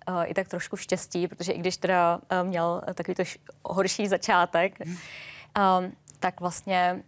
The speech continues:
eh, začal studovat, eh, téma, které ho zajímalo,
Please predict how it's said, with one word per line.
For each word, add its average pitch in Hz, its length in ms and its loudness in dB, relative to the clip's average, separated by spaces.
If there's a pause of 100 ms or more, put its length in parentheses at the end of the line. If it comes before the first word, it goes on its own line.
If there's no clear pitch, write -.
(120)
eh, 185 100 0
začal 185 280 0
studovat, 185 540 2
eh, 190 40 0 (500)
téma, 175 280 2
které 180 260 0
ho 196 100 -2
zajímalo, 160 600 2